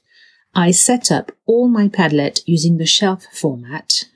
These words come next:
and I used the first column to upload all tasks and questions. For the photo card and the role play, I upload a screenshot of the card the students would get on the day,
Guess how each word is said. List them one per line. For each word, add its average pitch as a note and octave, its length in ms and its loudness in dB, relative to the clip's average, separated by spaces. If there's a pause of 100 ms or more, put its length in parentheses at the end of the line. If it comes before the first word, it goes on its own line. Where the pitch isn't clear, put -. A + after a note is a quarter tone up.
(100)
and F3 120 2
I E3+ 60 2
used E3 300 -4
the D#3 40 -4
first G3 540 0
column D3+ 360 -2
to - 160 -6
upload D#3+ 640 -2
all E3+ 200 -2
tasks - 600 -4
and D3 160 -8
questions. - 520 -4 (380)
For - 180 0
the G#3 120 2
photo D4+ 340 0
card A3+ 260 0
and G3+ 120 2
the G3 60 2
role F3 220 -2
play, D#3 400 0 (160)
I F3+ 140 2
upload G#3 460 0
a E3+ 40 -6
screenshot - 920 -2 (120)
of E3+ 140 0
the F3 100 -2
card F3+ 260 -4
the F3 80 0
students F3 480 0
would E3 160 0
get F3 260 0
on F3 160 2
the F3+ 100 2
day, D3 400 -2